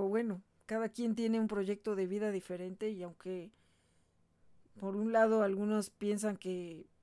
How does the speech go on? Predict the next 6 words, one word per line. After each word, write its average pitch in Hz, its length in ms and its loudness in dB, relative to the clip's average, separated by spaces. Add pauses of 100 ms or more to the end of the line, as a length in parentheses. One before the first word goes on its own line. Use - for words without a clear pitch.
el 185 140 -12
tener 202 340 -2
hijos, 202 420 -6 (720)
pues 180 200 -10
eso 202 400 0
es, 196 360 -6